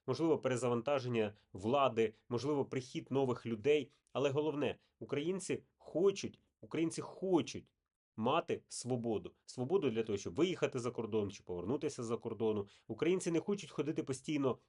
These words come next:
до Т Ц К або боятися проходити вулицями, тому що десь ідуть представники Т Ц К.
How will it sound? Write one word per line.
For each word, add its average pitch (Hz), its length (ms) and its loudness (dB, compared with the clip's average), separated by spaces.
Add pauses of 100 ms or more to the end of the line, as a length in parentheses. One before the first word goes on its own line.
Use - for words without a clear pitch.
до 160 200 2
Т 156 140 -2
Ц - 160 -6
К 160 260 2
або 117 160 -4
боятися 131 600 0 (240)
проходити 131 460 -2
вулицями, 120 580 -2
тому 120 200 -4
що 113 200 -4 (220)
десь 131 360 2 (120)
ідуть 127 320 -4
представники 113 580 0
Т 107 160 -2
Ц - 160 -6
К. 101 220 -2